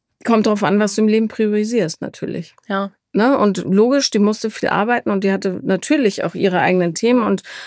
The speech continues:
Speaker 1: vielleicht war wirtschaftliche Sicherheit für sie viel wichtiger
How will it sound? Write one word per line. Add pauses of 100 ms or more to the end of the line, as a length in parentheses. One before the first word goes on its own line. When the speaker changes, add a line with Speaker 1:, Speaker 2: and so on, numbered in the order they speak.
(180)
Speaker 1:
vielleicht
war
wirtschaftliche
Sicherheit
für
sie
viel
wichtiger